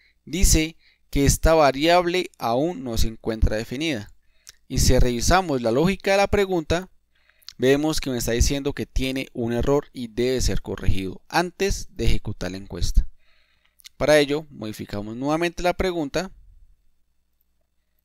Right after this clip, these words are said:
y borramos el error. Line Survey es muy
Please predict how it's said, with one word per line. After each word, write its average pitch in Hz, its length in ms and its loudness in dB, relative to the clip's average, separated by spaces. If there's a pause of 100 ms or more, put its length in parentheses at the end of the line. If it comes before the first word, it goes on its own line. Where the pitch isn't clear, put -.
(260)
y 151 100 -2
borramos 139 640 2 (1300)
el 107 160 -6
error. 95 220 -6 (2750)
Line 190 180 -2
Survey 180 420 2 (300)
es - 320 0
muy 220 560 0